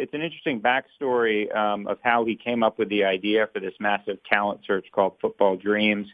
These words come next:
You know, he was working as the youth director at Barcelona, and while he was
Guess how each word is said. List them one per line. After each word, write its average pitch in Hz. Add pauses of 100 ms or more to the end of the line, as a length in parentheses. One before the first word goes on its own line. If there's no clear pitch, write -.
You 120
know, 113
he 127
was 120
working 123
as 110
the 107
youth 120
director 110
at 101
Barcelona, 110
and 104
while 113
he 113
was 101